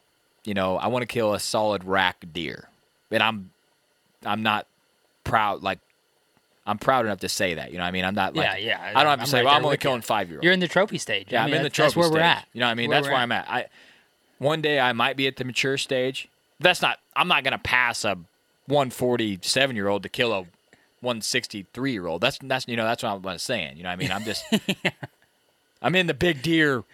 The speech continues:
Speaker 1: game. If a seven-year-old or a three-year-old come out and they're big, they're dead. You know what I mean? Like, there's
Speaker 2: <laughs>
Speaker 1: no,
Speaker 2: Yeah, okay.
Speaker 1: there's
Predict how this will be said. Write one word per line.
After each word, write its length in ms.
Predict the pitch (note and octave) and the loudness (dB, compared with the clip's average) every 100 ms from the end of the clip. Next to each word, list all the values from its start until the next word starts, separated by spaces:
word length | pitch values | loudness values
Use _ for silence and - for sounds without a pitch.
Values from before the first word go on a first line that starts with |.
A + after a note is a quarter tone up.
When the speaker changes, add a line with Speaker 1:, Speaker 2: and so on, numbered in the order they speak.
| - - | -20 -2
Speaker 1:
game. 420 | D3 C3 F#2+ D#2+ | 4 4 4 -2
If 120 | A2 B2+ | -4 -2
a 100 | A#2 - G3+ - | -2 -2 -2 2
seven-year-old 580 | G#3 G#3+ G#3+ G3 F#3+ | 4 4 4 4 6
or 80 | E3 | 4
a 60 | C#3+ | 2
three-year-old 480 | E3 F3 E3 D#3+ D3 | 2 2 4 4 2
come 180 | D3+ | 0
out 240 | D3 C#3+ A#2 | 2 2 0
and 80 | C3+ | 0
they're 120 | C#3+ | 0
big, 320 | C3 C#3 C3+ | 2 2 2
they're 100 | B2+ | -2
dead. 300 | G2+ F2+ - - - | 0 -2 -2 -12 0
You 80 | D3+ | 4
know 80 | |
what 80 | D3+ | 6
I 20 | D#3+ | 4
mean? 120 | D#3 | 4
Like, 160 | C#3+ | 2
there's 200 | D3+ D3+ | 4 4
Speaker 2:
<laughs> 0 | |
Speaker 1:
no, 220 | D#3+ F#3+ B3 | 6 6 6
Speaker 2:
Yeah, 120 | - | 4
okay. 300 | A#3+ F3+ C#3+ C3 | 0 2 0 2
Speaker 1:
there's 200 | C#3+ C#3 | 0 2